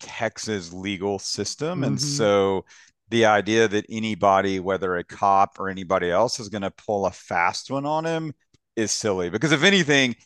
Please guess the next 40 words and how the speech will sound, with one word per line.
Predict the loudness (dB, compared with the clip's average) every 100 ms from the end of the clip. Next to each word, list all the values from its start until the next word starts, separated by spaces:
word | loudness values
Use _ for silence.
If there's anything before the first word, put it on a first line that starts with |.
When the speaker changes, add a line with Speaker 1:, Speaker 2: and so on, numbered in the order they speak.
| -2
Speaker 1:
he's | 2 2
already | 2 -2 0 2 2 0
pulled | -4 -6 -6
a |
fast | -4 0 0 0 -6
one | -8 -8 -6
on | -4 -4
the | -6
jury | -6 -6 -4
system | -6 -8 -10 -8
and | -6
the |
legal | -8 -8 -10
system | -12 -14 -14 -14
in | -14
Texas. | -12 -12 -14 -16 -16 -18 _ _
Speaker 2:
Yeah. | -8 -6 -6 -12 _ _ _ _ _ _ _ _ _ _ _ 2
All | 4
right. | 4 2 -2
So | -12 2 6 6
there's | 4 2 2 -2
some | -4 -2
letter | 2 4 4
wrangling | 2 2 0 0 -4 -4 -4 -8 -4
over | 0 0 0 -2 -2 -2
whether | 0 0 0
or | -2
not | -2 -2 -2 -2
a | -6
hearing | -12 -4 -2 -2 -4
is | -4
gonna | -4
be | -4
held | -2 -2 0
on | -2
Reed's | -2 -4
C | -4 -4
N | -2
A | -2
motion. | -4 -8 -12 -12 -14